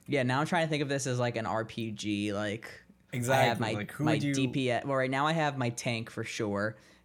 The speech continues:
Speaker 2: Yep.
Speaker 1: Trix rabbit, I guess, is D P S. Like, he's, he's pretty quick.
Speaker 2: Yep.
Speaker 1: He can pull some sly moves.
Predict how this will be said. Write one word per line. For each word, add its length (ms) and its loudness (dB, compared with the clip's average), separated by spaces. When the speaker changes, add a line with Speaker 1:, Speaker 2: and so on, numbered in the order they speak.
Speaker 2:
Yep. 80 -8
Speaker 1:
Trix 280 0
rabbit, 420 0
I 60 -4
guess, 320 -2
is 200 -2
D 200 -2
P 240 -4
S. 360 -2
Like, 160 -10
he's, 360 -6
he's 240 -10
pretty 220 -6
quick. 320 -4
Speaker 2:
Yep. 120 -4
Speaker 1:
He 180 -8
can 180 -8
pull 200 -6
some 200 -6
sly 300 -4
moves. 500 -10